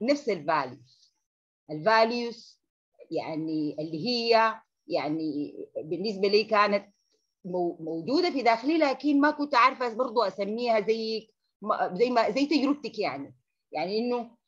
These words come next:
ال-، ال-، ال-، ال-، ال-، الفاليو بتاع إنه المجتمعات لازم يحصل لها تمكين، إنها هي تقدر يبقى عندها وصول وتقدر تدير ال-، ال-، الموارد حقتها، وتقدر تكون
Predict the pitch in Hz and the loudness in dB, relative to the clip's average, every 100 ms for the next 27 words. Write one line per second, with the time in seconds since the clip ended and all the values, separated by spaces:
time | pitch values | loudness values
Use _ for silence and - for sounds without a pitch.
0 | _ - 151 156 - 165 151 151 147 151 | _ -10 -6 -6 -6 -6 -4 -4 -4 -6
1 | 151 156 143 147 208 247 254 226 208 190 | -6 -8 -6 -2 2 4 2 -2 -4 -2
2 | 175 247 254 254 254 _ - 170 165 - | 0 0 0 -2 -6 _ -6 -6 -4 0
3 | 190 214 294 302 277 294 285 294 277 - | 4 6 4 4 2 4 6 4 4 -2
4 | - 240 247 269 247 214 190 190 247 233 | -10 -6 -2 -2 -2 -2 -2 -4 -4 -4
5 | 190 208 220 214 240 226 220 220 202 233 | -4 -4 -4 -4 0 0 2 0 2 2
6 | 220 _ _ _ 226 185 214 208 233 196 | 2 _ _ _ -8 0 2 2 2 2
7 | 196 170 175 - 285 302 285 277 247 233 | 4 2 0 -4 0 2 2 0 -4 -2
8 | 233 208 202 190 175 226 269 269 220 175 | -2 0 -2 -2 -2 -2 -2 0 0 -2
9 | 160 156 139 147 147 147 165 214 240 214 | -4 -4 -2 -4 -4 -2 4 6 6 0
10 | 165 151 208 - - _ _ _ 175 262 | -8 -6 -6 -6 -14 _ _ _ -4 -2
11 | 220 214 214 202 - 277 277 277 262 | 2 2 2 -4 -4 -2 0 -2 -4